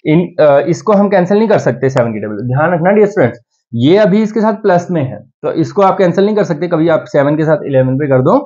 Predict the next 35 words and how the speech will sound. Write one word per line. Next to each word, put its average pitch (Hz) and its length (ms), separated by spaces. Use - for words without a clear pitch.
ये 185 180
अकेला 147 400
है 135 140
multiply 135 500
में, 214 160
तो 202 140
इसको 165 260
हम 180 180
कर 127 160
सकते 95 300
थे। - 60
अब 143 120
इसको 165 220
हम 208 160
solve 175 220
करेंगे 175 260
यहाँ 156 220
पे, 214 140
सेवेंटी 151 360
सेवन 160 300
प्लस 160 360
सेवन 139 340
बाई 120 520
टू 147 160
ये 143 140
है, 196 220
और 139 200
multiply 175 440
में 180 140
बाहर 156 220
बच 143 160
गया 156 120
हमारे 151 180
पास 180 180
थर्टीन। - 340